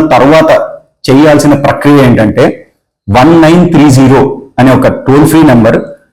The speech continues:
మీరు వెంటనే చేసినట్లయితే ఏదైతే మీరు డబ్బులు పోగొట్టుకున్న ప్రాసెస్ వాళ్ళకి చెప్తే ఒక సైబర్ కంప్లైంట్ అనేది రిజిస్టర్ అవుతుంది. రిజిస్టర్ అయ్యి ఎక్కడైతే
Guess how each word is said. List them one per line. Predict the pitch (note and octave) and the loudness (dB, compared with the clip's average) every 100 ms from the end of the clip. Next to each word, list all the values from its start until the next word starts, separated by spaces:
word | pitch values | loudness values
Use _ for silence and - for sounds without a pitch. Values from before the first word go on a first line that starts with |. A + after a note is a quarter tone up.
| _ - | _ -2
మీరు | C#3 C3+ | 0 2
వెంటనే | A#2+ C#3 D#3+ F3 F3 F3 - | 2 2 2 2 0 -2 -2
చేసినట్లయితే | C3 C#3+ C3 C#3 A2 - C#3+ - - _ _ _ _ _ _ _ _ _ A#2+ | 0 0 0 0 -2 0 -2 -4 -12 _ _ _ _ _ _ _ _ _ -2
ఏదైతే | C#3+ D#3 D#3+ D#3+ E3+ - - - _ - | 2 2 2 0 0 -2 -6 -14 _ -4
మీరు | C3+ B2 | 0 2
డబ్బులు | A#2+ B2+ D#3+ D3 | 2 2 2 2
పోగొట్టుకున్న | C#3 C#3 C3+ C#3 B2+ | 0 0 0 0 0
ప్రాసెస్ | B2+ B2+ C3+ B2+ | 0 0 -2 0
వాళ్ళకి | A#2 G#2 B2+ | -2 -2 -8
చెప్తే | - - G3 - - - C#3 | -6 -4 -2 -4 -8 -4 -2
ఒక | D#3 | 0
సైబర్ | C3+ C#3+ D#3+ D3 | 0 0 0 0
కంప్లైంట్ | C#3 C#3 C3 | 0 2 2
అనేది | B2 D3+ A#2+ | 0 0 0
రిజిస్టర్ | B2+ C3+ C3 | 0 -2 -2
అవుతుంది. | A2+ A2 G#2+ D3+ - A2+ | -4 -6 -8 -10 -12 -2
రిజిస్టర్ | B2 D#3+ - D3+ | 0 0 0 0
అయ్యి | C#3 F#3 - - _ _ _ B2+ B2+ | 2 0 -2 -10 _ _ _ -4 -2
ఎక్కడైతే | B2+ F3+ E3 | 0 0 0